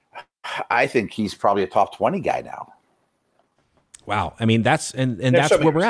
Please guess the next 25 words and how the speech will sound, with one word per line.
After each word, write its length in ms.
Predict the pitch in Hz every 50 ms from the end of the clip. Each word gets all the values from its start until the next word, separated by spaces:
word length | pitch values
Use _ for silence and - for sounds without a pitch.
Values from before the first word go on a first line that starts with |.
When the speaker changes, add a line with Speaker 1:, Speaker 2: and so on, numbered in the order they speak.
| 143
Speaker 1:
receivers 100 | 101 -
Speaker 2:
Like, 140 | - 117 -
Speaker 1:
now. 60 | - -
Speaker 2:
who's 200 | 175 208 196 151
gonna 140 | 196 180
be 120 | 160 170 170
wide 180 | 156 156 165 160
receiver 320 | 151 - - 160 147 147
four? 300 | - - 165 165 120 - -
We 220 | 117 127 139 139
know, 300 | 127 139 156 165 175 151
uh, 200 | 117 110 113 104 -
Speaker 1:
Yeah, 120 | 113 117 104
Speaker 2:
I'm 60 | 98
pretty 220 | - - 196 - 202
Speaker 1:
yeah. 40 | 170
Speaker 2:
darn 200 | 151 156 151 135
sure 220 | - - 156 143
who 80 | 123 123
the 80 | 113
top 240 | 107 - 131 117 -
three 160 | - 120 120
are 80 | 123 123
gonna 160 | 123 123 123
be, 240 | 117 131 131 135 131